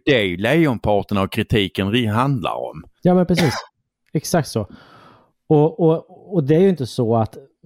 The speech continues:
Speaker 2: man behöver inte ta större ansvar än tidigare för fåglarnas skull, utan det har att göra med att följa en lagstiftning. Det har ingenting med fåglarna att göra. Inte ett dugg.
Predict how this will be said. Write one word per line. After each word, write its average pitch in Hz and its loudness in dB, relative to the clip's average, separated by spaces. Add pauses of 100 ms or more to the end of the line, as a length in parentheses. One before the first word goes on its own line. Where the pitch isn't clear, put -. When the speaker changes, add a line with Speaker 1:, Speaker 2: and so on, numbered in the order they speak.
Speaker 2:
man 151 2
behöver 156 4
inte 135 0
ta 131 0
större 120 2
ansvar 113 0
än 110 2
tidigare 110 2
för 120 0
fåglarnas 156 2
skull, - -14 (180)
utan 127 2 (420)
det 127 2
har 135 4
att 135 4
göra 117 2
med 110 -2
att 107 -6
följa 107 0
en 113 2
lagstiftning. 123 0
Det 110 -2
har 135 2
ingenting 117 -2
med 117 -4
fåglarna 143 2
att 98 0
göra. 92 -6 (1700)
Inte 131 2
ett - -20
dugg. 101 0